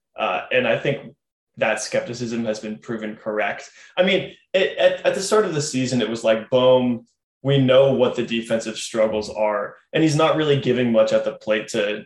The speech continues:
you know, make up for that. I guess I'm talking more so spring training 'cause he's been hitting all, all season. But, like, when those three errors happened,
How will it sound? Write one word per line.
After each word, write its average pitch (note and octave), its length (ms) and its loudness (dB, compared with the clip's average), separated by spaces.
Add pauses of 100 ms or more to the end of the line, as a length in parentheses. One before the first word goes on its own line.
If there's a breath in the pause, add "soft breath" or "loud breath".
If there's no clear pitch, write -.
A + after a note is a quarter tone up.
(160)
you A#2 80 -6
know, G#2+ 140 -6
make A2 220 -2
up A2 200 -2 (100)
for A2 80 -8
that. G#2 380 -2
I C3 80 2
guess C3 200 4
I'm - 120 -4
talking A2 340 -4
more G#2 140 -6
so G#2+ 160 -6
spring G#2+ 260 -8
training G#2+ 300 -6
'cause G#2+ 120 -10
he's A2+ 140 0
been G#2+ 140 -10
hitting G#2 180 -6
all, G#2+ 400 0
all A2+ 160 0
season. A2 440 -8
But, A#2 120 -2
like, G#2 220 -4 (500 loud breath)
when F#3+ 200 4
those G3 260 2
three D3+ 300 2
errors B2+ 340 6
happened, A2+ 520 -4